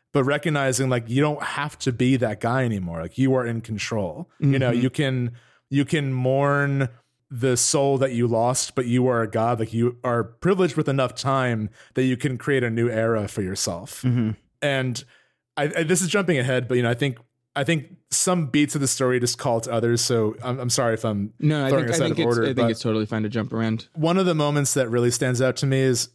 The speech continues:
Speaker 1: essentially, like, at a certain point, Baldur shows up again and manages to take Atreus from Kratos,
Speaker 3: Yeah.
Speaker 1: and they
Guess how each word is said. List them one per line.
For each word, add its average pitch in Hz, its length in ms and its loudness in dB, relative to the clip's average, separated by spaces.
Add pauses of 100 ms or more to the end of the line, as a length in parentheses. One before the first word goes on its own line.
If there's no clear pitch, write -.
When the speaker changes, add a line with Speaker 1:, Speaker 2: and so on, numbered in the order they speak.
(180)
Speaker 1:
essentially, 131 640 0
like, 113 380 -2 (340)
at 131 140 -2
a 131 40 2
certain 139 460 0
point, 120 460 0 (300)
Baldur 123 400 0
shows 123 280 0
up 120 160 0
again 127 520 0
and 117 220 0
manages 113 680 0
to 107 560 0
take - 600 -4
Atreus 113 500 0
from 104 180 -6
Kratos, 113 480 0
Speaker 3:
Yeah. 101 240 -2
Speaker 1:
and 120 120 2
they 113 260 0